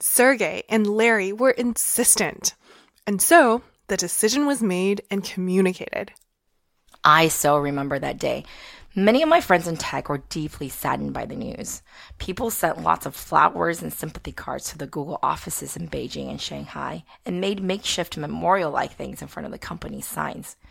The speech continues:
Speaker 2: Can you imagine? It was like somebody died. There was a sense of real tragedy.
Speaker 1: Not at Baidu's headquarters, though.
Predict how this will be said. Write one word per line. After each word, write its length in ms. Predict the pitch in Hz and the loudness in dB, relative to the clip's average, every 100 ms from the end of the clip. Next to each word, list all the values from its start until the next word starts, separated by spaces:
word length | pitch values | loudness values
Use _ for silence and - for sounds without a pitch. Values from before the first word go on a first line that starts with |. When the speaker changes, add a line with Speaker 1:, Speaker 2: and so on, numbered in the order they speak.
| _ _ _ | _ _ _
Speaker 2:
Can 180 | - 190 | -4 0
you 80 | 311 | 4
imagine? 500 | 226 170 180 254 302 - - | 4 6 6 4 2 -6 0
It 60 | |
was 160 | 196 233 | 4 6
like 140 | 349 | 4
somebody 420 | - 226 247 196 - | 6 6 6 2 -6
died. 520 | 147 160 170 123 - _ _ _ _ _ _ _ | -4 -2 -2 -4 -10 _ _ _ _ _ _ _
There 120 | - 185 | -2 0
was 140 | 247 | 0
a 60 | 233 | -2
sense 360 | - 165 175 | -2 -2 0
of 140 | 165 165 | -2 0
real 200 | 156 151 | -2 -2
tragedy. 680 | - 139 151 160 - 151 - _ _ _ _ - | -8 -6 -4 -4 -8 -12 -18 _ _ _ _ -2
Speaker 1:
Not 380 | 202 214 247 311 | 6 8 10 10
at 180 | 220 | 8
Baidu's 440 | 226 233 247 330 - | 6 6 8 6 6
headquarters, 640 | - 208 - 185 175 185 | 2 -4 0 0 2 -2
though. 340 | - 170 190 | 0 2 0